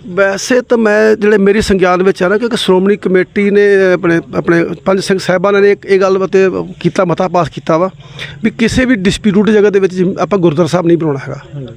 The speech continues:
ਗੁਰਦੁਆਰਾ ਬਣਾਉਣ ਤੋਂ ਪਹਿਲਾਂ ਪਰਮਿਸ਼ਨ ਲੈਣੀ ਪਏਗੀ। ਜੇ ਕੋਈ ਵਿਵਾਦਿਤ ਜ਼ਮੀਨ ਹੈ, ਉਹਦੇ 'ਚ ਆਪਾਂ ਕਬਜ਼ਾ ਨਹੀਂ ਕਰਨਾ ਔਰ ਆਪਾਂ ਉਹਦੇ 'ਤੇ ਇਲੀਗਲ ਕੰਮ ਨਹੀਂ ਕਰਨਾ ਹੈਗਾ। ਇਹ ਸ-,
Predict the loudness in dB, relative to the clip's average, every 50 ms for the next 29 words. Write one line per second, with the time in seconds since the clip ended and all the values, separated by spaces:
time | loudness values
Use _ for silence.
0 | -16 -10 -8 -2 0 0 2 2 2 2 2 2 2 2 2 2 2 2 0 2
1 | 2 2 0 0 0 0 0 0 2 2 2 2 2 2 2 0 0 -2 -2 -2
2 | -4 -8 -8 -10 -16 -18 -18 -16 -10 -4 0 0 0 0 0 0 0 2 2 2
3 | 2 2 2 2 0 0 0 2 2 4 4 4 4 2 2 2 2 2 2 0
4 | 0 -2 -4 -2 -4 -4 -2 -2 -4 0 0 0 2 2 0 0 0 0 0 -2
5 | -2 0 -2 -2 -2 -2 -2 0 0 0 2 2 2 2 2 0 0 -2 -2 -2
6 | 0 2 2 2 2 0 0 0 0 2 2 2 0 -2 -4 -2 -2 0 0 0
7 | 0 0 -2